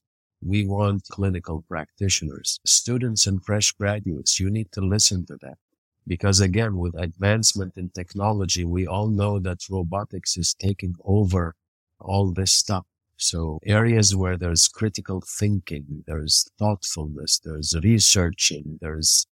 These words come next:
weighing risk benefit, so many clinical decision making, evidence-based medicine. This is the area where the human element will remain important. The communication, the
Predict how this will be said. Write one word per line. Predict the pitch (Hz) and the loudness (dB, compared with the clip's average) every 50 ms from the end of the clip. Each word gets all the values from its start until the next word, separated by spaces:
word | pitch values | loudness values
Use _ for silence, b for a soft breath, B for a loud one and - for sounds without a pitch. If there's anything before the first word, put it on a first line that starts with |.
| _ _ _ _ - | _ _ _ _ -8
weighing | 85 85 95 101 107 107 104 104 95 | -2 2 4 4 6 6 6 4 4
risk | 90 92 98 101 - - - - - | 4 4 6 6 6 4 2 0 -2
benefit, | 87 98 101 101 98 90 - - 76 73 - | -2 0 0 0 -2 -4 -6 -10 -12 -12 -2
so | - - - - 98 101 | 2 2 2 4 4 2
many | 98 101 95 92 95 92 90 - _ _ _ _ _ _ _ _ | 2 2 0 0 -2 -4 -6 -8 _ _ _ _ _ _ _ _
clinical | - - 104 107 107 107 98 - 95 90 | -6 0 2 2 2 2 0 0 0 0
decision | 82 87 85 - - 104 98 92 101 90 90 82 80 | 2 4 6 6 6 6 4 4 2 0 -2 -2 -4
making, | 80 76 76 - - 82 78 80 - | -4 -6 -8 -10 -10 -8 -8 -8 -2
evidence-based | 104 101 95 104 101 95 95 95 90 - - - 90 95 95 92 - - - 92 | 0 0 2 2 2 2 2 4 4 4 4 4 2 0 0 0 0 -4 -2 -2
medicine. | 95 95 92 90 80 - - - 76 76 _ _ _ _ _ _ _ _ - | -2 0 0 2 4 4 2 2 -2 -20 _ _ _ _ _ _ _ _ -10
This | - 87 98 101 - - | -4 0 0 2 2 4
is | 104 98 95 | 2 2 2
the | 92 98 90 73 | 0 -2 -4 -2
area | 95 92 95 95 95 95 92 90 | -2 -2 0 0 0 0 -2 -2
where | 87 87 87 87 87 | -2 -2 0 0 -2
the | 80 85 80 | -2 -4 -6
human | 80 101 98 101 104 101 101 95 95 92 | -2 2 2 2 4 4 2 0 0 0
element | 101 95 90 92 90 87 85 85 85 87 - - | 0 0 0 2 0 0 -2 -4 -6 -8 -10 -6
will | 87 85 85 | -4 -2 -2
remain | 82 78 85 85 85 90 92 92 92 90 90 87 _ _ _ | -2 -2 -2 -2 -2 0 0 0 -2 -2 -4 -8 _ _ _
important. | - - _ - 98 101 98 - - - - - - _ _ _ _ _ _ _ _ _ _ - | -18 -14 _ 0 2 2 2 2 -2 -10 -14 -14 -20 _ _ _ _ _ _ _ _ _ _ -10
The | - 151 87 85 | -4 -4 -4 -4
communication, | - 101 92 92 95 101 113 113 110 92 - - 90 82 82 - - 85 80 80 76 | -2 0 2 4 4 4 4 4 2 0 2 2 2 2 2 0 -2 -2 -2 -4 -4
the | - - | -6 -8